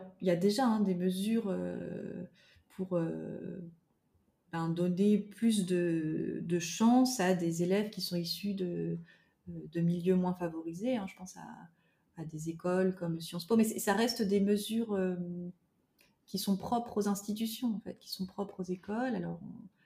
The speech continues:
il était, voilà, il y a aussi la question de faire rentrer plus de boursiers,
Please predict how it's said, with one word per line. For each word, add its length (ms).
il 160
était, 380
voilà, 180
il 60
y 40
a 20
aussi 200
la 80
question 340
de 80
faire 240
rentrer 300
plus 220
de 80
boursiers, 580